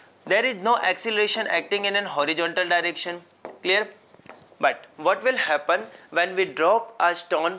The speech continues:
from the window of this train? We can say as soon as we drop this stone, at that time you can say only the acceleration due to gravity acting, this is in a vertically downward direction. Clear?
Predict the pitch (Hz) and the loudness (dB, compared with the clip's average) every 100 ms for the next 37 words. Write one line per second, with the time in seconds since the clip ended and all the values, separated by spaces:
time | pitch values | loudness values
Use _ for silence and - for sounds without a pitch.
0 | - 175 170 180 165 147 156 175 170 - | -4 2 2 2 -2 0 -2 2 0 2
1 | 156 165 156 175 - 160 143 - - - | 0 0 -2 -4 -2 -2 -2 -6 -20 -12
2 | - 190 262 - 180 180 - - 180 240 | -2 0 0 0 -2 -2 -10 -2 0 0
3 | - 247 240 165 175 180 170 175 135 175 | 0 -4 0 0 0 0 -2 -2 2 2
4 | - 165 202 - - - - - - 170 | 2 -2 -4 -6 -18 -20 -14 -10 0 2
5 | 143 - _ _ 175 220 214 240 233 226 | 2 -6 _ _ 0 2 4 2 2 0
6 | 190 180 190 170 170 180 - - - 180 | -2 0 -2 0 -2 -2 -6 -20 -2 2
7 | 226 233 226 196 175 - 220 214 208 220 | 2 0 0 2 0 -2 0 0 0 -2
8 | 190 190 202 170 170 180 185 160 - 202 | 0 0 0 0 0 0 0 0 0 -4
9 | 208 - - 165 196 196 175 - - _ | -4 -16 -6 -2 0 0 -2 -4 -20 _
10 | - 196 196 156 160 196 208 208 180 160 | -2 0 2 2 2 0 0 0 2 2
11 | 160 170 147 139 131 - - - - _ | 2 2 2 -2 -4 -10 -12 -20 -20 _
12 | 180 226 | 2 2